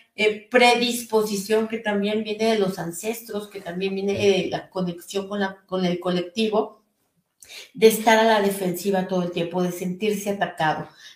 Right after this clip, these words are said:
Vamos a borrar, eh, eh, esto, de no, sobre todo el no darse cuenta, el no darse cuenta cómo yo estoy alejando a las personas de mí. A cero menos infinito, el cien por ciento del tiempo con tiempo infinito.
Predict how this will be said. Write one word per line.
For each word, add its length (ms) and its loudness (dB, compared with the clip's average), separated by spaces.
Vamos 260 2
a 60 4
borrar, 580 2
eh, 560 0
eh, 520 -8
esto, 420 2
de 160 4
no, 160 -2
sobre 260 -4
todo 260 0
el 120 0
no 220 -2
darse 400 -2
cuenta, 540 0
el 260 -4
no 160 2
darse 340 2
cuenta 380 -2
cómo 240 0
yo 160 -2
estoy 380 0
alejando 560 -2
a 40 0
las 180 -2
personas 500 -6
de 100 -10
mí. 200 -10
A 160 -2
cero 240 2
menos 260 -2
infinito, 480 -4
el 80 0
cien 240 -4
por 200 -6
ciento 340 -6
del 100 -8
tiempo 300 -2
con 140 -6
tiempo 240 -8
infinito. 460 -8